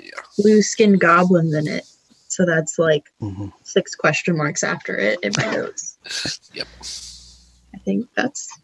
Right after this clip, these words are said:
Speaker 2: pretty good.
Speaker 3: Okay. Well, that is a pretty good recap. So, uh, you left Trastenfinn, possibly for the last time, and you are now traveling out of the bay, and you,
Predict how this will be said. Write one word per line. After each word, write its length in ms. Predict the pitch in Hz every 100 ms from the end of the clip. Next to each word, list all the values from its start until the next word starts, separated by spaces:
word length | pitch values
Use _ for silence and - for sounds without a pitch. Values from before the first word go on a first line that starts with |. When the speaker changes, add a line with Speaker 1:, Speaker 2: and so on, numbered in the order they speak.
| _ -
Speaker 2:
pretty 220 | 262 190
good. 300 | 196 233 208 _ - -
Speaker 3:
Okay. 440 | 143 - 214 - _ _ _ _ _
Well, 100 | 143
that 120 | 151
is 120 | 196 165
a 60 |
pretty 200 | - 135
good 180 | - 117
recap. 440 | 120 113 104 - - -
So, 560 | - - 147 110 165 185 _ _ _ _ _ - - _ -
uh, 400 | 143 135 135 -
you 440 | 131 143 160 156 -
left 560 | 131 147 180 - - - _ -
Trastenfinn, 800 | - 165 - 147 147 123 113 120 - _ _ _ _ _
possibly 440 | - 131 - 135 135
for 120 | -
the 120 | 120
last 300 | 117 117 -
time, 360 | - 135 101 147 - _ _ _ _ _ _ _
and 440 | 120 123 120 117 117
you 400 | 107 123 123 120
are 520 | 120 120 117 117 110 -
now 260 | 120 120 120
traveling 640 | - 123 120 120 120 123 -
out 280 | 120 127 147
of 140 | 135 135
the 80 |
bay, 420 | 127 123 120 143 180
and 200 | 127 123
you, 220 | 120 123